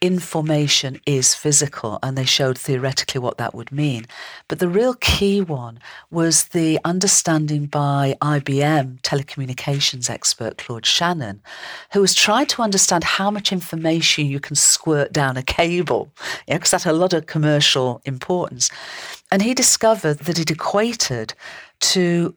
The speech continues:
Ludwig Boltzmann's equation for the thermodynamic entropy of a gas, exactly the same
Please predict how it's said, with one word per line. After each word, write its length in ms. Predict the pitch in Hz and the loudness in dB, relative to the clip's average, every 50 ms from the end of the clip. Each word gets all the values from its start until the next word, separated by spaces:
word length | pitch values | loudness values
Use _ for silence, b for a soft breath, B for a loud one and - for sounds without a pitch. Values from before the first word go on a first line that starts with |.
| _ - | _ -6
Ludwig 500 | 147 156 160 175 180 - - 156 147 135 | -4 -2 -2 -2 -2 0 -2 -2 -2 -2
Boltzmann's 720 | - 160 175 190 185 - - - - 143 131 127 123 - - | -2 -2 0 0 0 0 -2 -2 -2 -2 -6 -2 -4 -4 -4
equation 760 | 135 127 - - - 160 147 147 156 156 143 - 135 120 113 | -4 -8 -6 -6 -2 0 0 2 2 2 0 0 -2 -2 -6
for 160 | 117 - - 139 | -10 -12 -8 -6
the 100 | 139 131 | -4 -4
thermodynamic 1000 | - - - 143 139 135 135 131 131 123 135 127 123 127 131 131 127 127 - - - | -4 -4 -4 -2 -2 -2 -2 -4 -4 -4 -4 -4 -4 -2 -4 -4 -4 -4 -6 -6 -4
entropy 800 | - 143 139 143 147 - - - 139 - - - 117 107 117 - - | -2 -2 -2 -2 -2 -4 -4 -4 -6 -8 -6 -6 -6 -6 -6 -8 -10
of 120 | 131 120 | -8 -8
a 80 | - 123 | -8 -8
gas, 400 | - - - 190 117 110 - - - | -6 -6 -4 -4 -4 -2 -2 -2 -2
exactly 760 | 160 156 175 170 - 190 185 - 240 240 - - - - 170 | -2 0 0 2 2 4 4 4 4 2 0 -6 -4 -4 -4
the 140 | 151 147 143 | -2 0 0
same 420 | - - - 139 120 113 113 110 | 0 2 2 0 0 -2 -6 -10